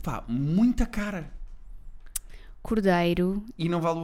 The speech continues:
Speaker 1: o, o preço do, do, que uma pessoa... Ah, eu, eu apontei aqui que tu, tu ias a livrarias nas cidades maiores e um livro em média custava vinte e quatro euros.
Speaker 2: Ah, até aos catorze meses do animal deve designa-, deve designar-se carne de borrego.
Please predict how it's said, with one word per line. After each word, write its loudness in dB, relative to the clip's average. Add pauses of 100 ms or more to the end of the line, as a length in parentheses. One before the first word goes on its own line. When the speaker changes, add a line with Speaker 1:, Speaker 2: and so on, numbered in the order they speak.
(140)
Speaker 1:
o, 4
o 0
preço 0
do, 2
do, 0
que -8
uma -2
pessoa... -4
Ah, 2
eu, 0
eu 4
apontei 4
aqui 0 (480)
que 2
tu, -2
tu -2
ias 4
a 4
livrarias 0 (140)
nas -6
cidades -2
maiores -4 (340)
e 4
um 6
livro 2
em 6
média 2
custava -2
vinte 0
e -10
quatro 0
euros. -2 (1300)
Speaker 2:
Ah, 0 (320)
até 2
aos 4
catorze 4
meses 6
do 2
animal 6
deve 6
designa-, 0
deve 6
designar-se 4
carne 6
de 4
borrego. 0